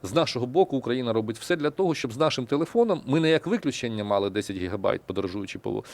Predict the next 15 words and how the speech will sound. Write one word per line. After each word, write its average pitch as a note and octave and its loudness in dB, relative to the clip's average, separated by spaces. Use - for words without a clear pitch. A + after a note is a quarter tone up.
Європі, G#2+ 2
а A#2 2
щоб G#3+ -4
не G3+ 0
помічали E3 2
цих - -12
кордонів. A#2 -4
Тобто A2+ -2
щоб B2+ 2
телефон D3 8
українського B2+ 2
оператора G3+ 2
не D3+ 4
бачив, D#3 4
е, G#2+ 4